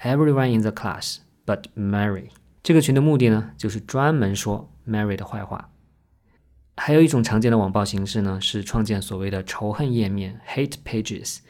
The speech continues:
也就是那些专门用来取笑或者冒充某个人的 Instagram 账号。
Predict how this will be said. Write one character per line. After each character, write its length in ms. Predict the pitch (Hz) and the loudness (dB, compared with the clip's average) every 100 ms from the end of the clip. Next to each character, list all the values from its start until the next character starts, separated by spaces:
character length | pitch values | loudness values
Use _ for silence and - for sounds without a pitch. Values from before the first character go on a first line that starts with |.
| - - - | -20 -20 -18
也 100 | - | -6
就 140 | 104 107 | 0 0
是 100 | 113 | 2
那 100 | 110 | 0
些 160 | 113 | 0
专 300 | 107 - 151 | -2 0 2
门 140 | 147 127 | 4 4
用 120 | 113 | 4
来 120 | 107 | 2
取 180 | 107 95 | -2 -6
笑 240 | - 110 | -2 -2
或 160 | 104 113 | -2 -4
者 80 | 101 | -2
冒 260 | 117 143 | 0 0
充 240 | 123 135 131 | 0 -2 -2
某 120 | 101 | -2
个 100 | 101 | -2
人 160 | 95 | -4
的 140 | 98 117 | -4 -4
Instagram 500 | 117 104 107 101 92 | -6 -6 -4 -6 -6
账 180 | 104 95 | -6 -6
号。 220 | 101 | -8